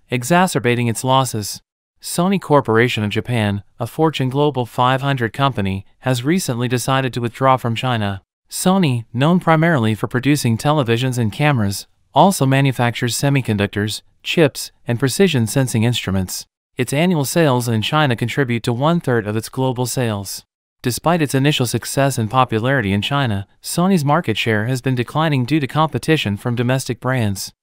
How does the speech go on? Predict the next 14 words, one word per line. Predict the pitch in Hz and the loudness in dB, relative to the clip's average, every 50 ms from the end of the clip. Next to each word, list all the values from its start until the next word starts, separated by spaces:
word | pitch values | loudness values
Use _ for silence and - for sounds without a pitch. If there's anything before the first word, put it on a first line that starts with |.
| _ _ _ _ _ | _ _ _ _ _
As | 139 139 143 | -2 -2 0
a | 127 | 0
result, | 120 113 110 151 156 - 113 - - - _ _ - | 0 0 2 2 2 2 0 -4 -10 -20 _ _ -14
Sony | - - 185 196 208 202 156 | -4 -2 0 2 2 2 2
has | 139 123 | 2 0
chosen | - - 165 165 175 160 156 143 | 0 0 0 2 2 2 0 -2
to | 131 | 0
completely | - - 131 120 - - 185 185 131 131 139 139 | 0 -2 -2 -4 -2 -4 -4 -4 -2 -2 -4 -2
relocate | 131 143 147 143 156 165 165 - 127 117 | 0 0 0 0 -2 -2 -2 -2 -2 -2
its | 113 - - | -2 -2 -4
production | - 123 120 139 147 - - 123 117 113 | -6 -2 0 0 0 0 0 0 0 2
line | 107 107 110 110 | 2 2 0 0
to | 117 | -2
Thailand, | - - 131 131 123 110 104 95 95 95 92 | -4 -4 -2 -2 -2 -2 -2 -2 -4 -4 -6